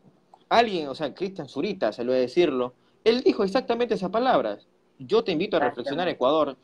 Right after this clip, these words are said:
Speaker 1: fuera de la tendencia que sea, fuera del pensamiento ideológico que, que, que tenga, solamente un
Speaker 2: Exactamente.
Speaker 1: momento, hasta los periodistas, que no sé por qué, pero dicen ser que son los,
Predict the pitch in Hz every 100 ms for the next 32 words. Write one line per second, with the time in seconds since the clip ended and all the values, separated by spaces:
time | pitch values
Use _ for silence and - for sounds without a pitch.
0 | - _ - 254 247 180 127 120 123 123
1 | 151 139 110 - 151 139 - 151 147 135
2 | 131 120 127 139 131 127 123 135 131 120
3 | 123 123 - 127 131 208 190 226 233 247
4 | 247 226 214 220 151 117 - 147 165 160
5 | - 165 175 240 - 117 110 _ _ _
6 | _ _ _ - 139 143 135 - - _
7 | 160 165 190 190 214 170 151 208 208 151
8 | 127 117 - - _ _ _ _ _ _
9 | _ 131 170 202 190 151 139 - 185 190
10 | 190 - - - 127 120 - 175 196 190
11 | - 127 117 -